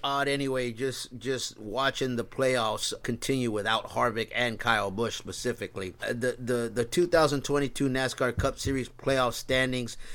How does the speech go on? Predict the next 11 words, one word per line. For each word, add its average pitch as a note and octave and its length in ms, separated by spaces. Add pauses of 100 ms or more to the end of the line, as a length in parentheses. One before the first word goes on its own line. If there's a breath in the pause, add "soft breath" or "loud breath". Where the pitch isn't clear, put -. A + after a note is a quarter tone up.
(500 loud breath)
are D#3 380
as D3 300
follows, D3+ 760
and B2 140
I'll C3 120
run C3+ 200
it A2+ 100
down C3 300
real B2 140
quick, - 420
uh, - 20